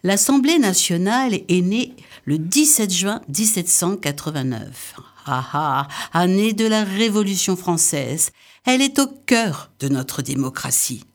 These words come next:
Elle forme avec le Sénat le pouvoir législatif. Alors que fait le Sénat ?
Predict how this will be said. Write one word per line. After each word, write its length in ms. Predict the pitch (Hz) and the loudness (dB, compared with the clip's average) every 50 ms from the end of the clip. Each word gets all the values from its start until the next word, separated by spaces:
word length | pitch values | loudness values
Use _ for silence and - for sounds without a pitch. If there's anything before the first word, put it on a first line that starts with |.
| _ _ _ _ _ _ _ _ - _ | _ _ _ _ _ _ _ _ -20 _
Elle 160 | - 156 160 | -2 -2 -2
forme 340 | 160 - - 233 220 202 180 | -2 2 4 4 4 4 4
avec 260 | 156 139 160 156 - | 0 0 0 -2 -2
le 60 | 165 151 | -2 0
Sénat 440 | - - 185 190 226 294 339 - - | 0 2 2 4 4 4 4 2 0
le 160 | 190 196 190 | 0 0 0
pouvoir 420 | 185 - 202 190 226 285 311 302 285 | 0 -2 -2 2 4 4 4 4 4
législatif. 880 | 254 269 262 320 320 311 - 302 285 294 - 262 202 - - - 143 113 - - _ _ _ _ _ _ _ _ _ _ _ _ - | 2 4 6 6 4 6 4 0 0 2 0 -2 -2 -2 -4 -4 -6 -6 -6 -8 _ _ _ _ _ _ _ _ _ _ _ _ -8
Alors 340 | - 131 147 180 196 185 - | -4 -2 0 0 0 0 0
que 100 | - 196 | -2 -2
fait 180 | 185 - 240 226 | 0 0 0 2
le 100 | 247 254 | 2 2
Sénat ? 460 | 247 - - 370 320 349 330 320 320 | 4 4 4 4 4 4 4 4 2